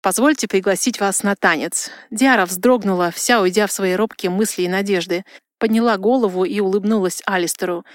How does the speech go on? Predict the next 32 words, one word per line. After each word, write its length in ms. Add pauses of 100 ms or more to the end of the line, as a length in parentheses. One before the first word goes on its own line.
(460)
Он 140
вёл 220
себя 320
как 160
джентльмен, 640
то 160
отталкивая, 680
то 140
снова 320
притягивая. 760 (200)
Одно 300
было 180
ясно: 480 (300)
с 120
ним 180
никогда 360
не 100
будет 260
скучно. 520 (400)
Такой 260
мрачный, 500
сутулый, 480
похожий 440
на 180
ворона, 540
некрасивый, 680
да, 200
и 220
всё 200
же 140
до 100
сумасшествия, 880